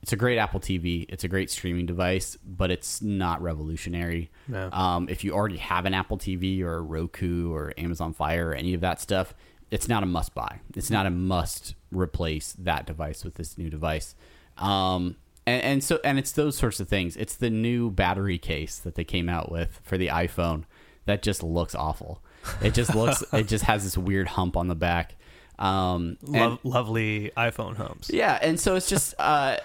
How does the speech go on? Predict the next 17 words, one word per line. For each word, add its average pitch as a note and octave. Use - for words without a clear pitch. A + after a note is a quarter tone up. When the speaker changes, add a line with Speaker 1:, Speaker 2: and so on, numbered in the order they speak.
Speaker 1:
Apple C#3
in A#2+
twenty A#2+
fifteen, A2+
they A#2
made G2
a F2+
ton B2+
of C3
money. B2
They're G#2+
still D3
churning D3
out G#2+
good G#2
products, F#2
but G2